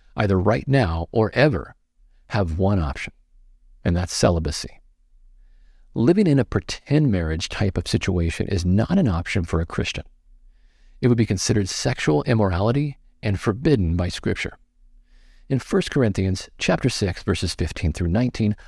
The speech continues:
Paul teaches that the body is a member of Christ and is intended to be the dwelling place of the Holy Spirit. "Do you not know that your bodies are members of Christ?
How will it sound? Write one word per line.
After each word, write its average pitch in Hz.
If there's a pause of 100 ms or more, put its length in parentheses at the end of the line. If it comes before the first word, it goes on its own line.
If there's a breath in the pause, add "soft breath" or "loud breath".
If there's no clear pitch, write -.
(140 soft breath)
Paul 202
teaches 110 (140)
that 107
the -
body 117
is 101
a 92
member 139
of 107
Christ - (540)
and 127
is 110
intended 120
to -
be 110
the 92
dwelling 131
place 82
of 107
the 95
Holy 98
Spirit. 80 (1000)
"Do 170
you 202
not 156
know 113
that 101 (220)
your 135
bodies 90
are 92
members 95
of 90
Christ? -